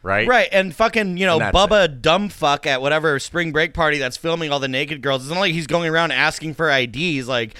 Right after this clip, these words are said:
Speaker 2: there could be
Speaker 1: Right.
Speaker 2: a, there's a lot of room for slip-ups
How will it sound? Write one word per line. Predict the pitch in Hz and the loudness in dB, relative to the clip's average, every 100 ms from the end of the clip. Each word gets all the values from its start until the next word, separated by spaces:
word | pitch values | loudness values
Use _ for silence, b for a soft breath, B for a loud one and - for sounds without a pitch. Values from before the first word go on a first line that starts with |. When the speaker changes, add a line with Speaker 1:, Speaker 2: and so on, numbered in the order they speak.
| B B | B B
Speaker 2:
there | 151 170 | -2 0
could | 185 | 0
be | 214 | 2
Speaker 1:
Right. | 196 | 2
Speaker 2:
a, | 151 147 | 2 -4
there's | 147 165 | 0 0
a | 143 | 0
lot | 151 180 180 | 2 4 4
of | 185 | 2
room | 185 180 | 0 0
for | 156 | -2
slip-ups | 151 185 175 143 127 - - | -2 -2 0 0 -2 -4 -12